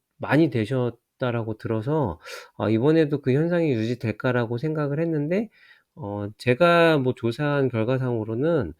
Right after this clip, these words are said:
그렇게 좀 쉬운 서류는 아니었다라는 생각이 들기도 하지만, 어,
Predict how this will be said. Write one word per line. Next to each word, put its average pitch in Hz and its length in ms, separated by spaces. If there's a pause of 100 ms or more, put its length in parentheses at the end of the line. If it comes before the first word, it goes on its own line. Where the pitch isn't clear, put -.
(340)
그렇게 117 600 (100)
좀 110 320 (320)
쉬운 262 440
서류는 196 500
아니었다라는 120 1300
생각이 156 1200
들기도 110 420
하지만, 156 640 (880)
어, 107 640